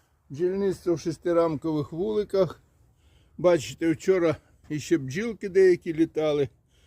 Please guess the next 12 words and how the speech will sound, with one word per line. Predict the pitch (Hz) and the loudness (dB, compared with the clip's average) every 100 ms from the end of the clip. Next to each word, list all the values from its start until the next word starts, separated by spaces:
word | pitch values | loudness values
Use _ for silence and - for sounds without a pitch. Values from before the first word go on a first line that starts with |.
| _ _ - | _ _ -2
Був | 151 185 135 - | 2 4 2 -4
плюс, | 170 226 240 | -2 0 -2
сьогодні | - - 185 175 170 151 170 | -4 4 6 6 4 0 -2
мінус | 170 175 156 156 - | -2 -2 0 -2 -4
сім. | - 220 233 214 165 _ _ _ _ _ _ _ - | -8 -4 0 -2 -4 _ _ _ _ _ _ _ -8
Зима | 127 151 180 180 170 | 2 4 6 6 4
на | 151 | 4
вулиці. | 151 175 311 320 262 - 220 196 147 _ _ _ _ _ _ _ _ _ - | 2 4 6 6 4 0 2 2 0 _ _ _ _ _ _ _ _ _ -8
Отакий | 175 156 170 180 165 | -2 2 2 6 4
стан | - - 165 156 | 4 2 4 4
у | 151 | 4
нас | 151 143 - - | 4 2 0 -12